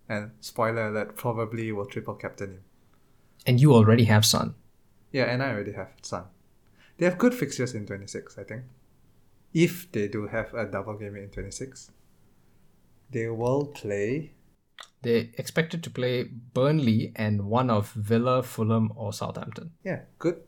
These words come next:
Speaker 1: scorable fixtures. And I think Kane is the person to have in these fixtures.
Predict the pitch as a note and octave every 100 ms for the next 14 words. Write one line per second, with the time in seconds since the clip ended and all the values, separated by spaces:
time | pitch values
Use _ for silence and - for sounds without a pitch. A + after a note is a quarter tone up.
0 | - - - C3+ C#3 C#3+ C3 C3+ C3+ -
1 | G#2+ - - G2 - _ _ - - _
2 | _ _ _ - - - - A#2+ A2+ A2
3 | A2 - _ _ - B2 B2+ C#3 C3 C3+
4 | B2+ G2+ G2 - G#2 G#2+ - G#2+ G#2 G#2+
5 | G2+ - _ A#2+ G#2 G#2 G2+ - - -
6 | A#2+ B2 -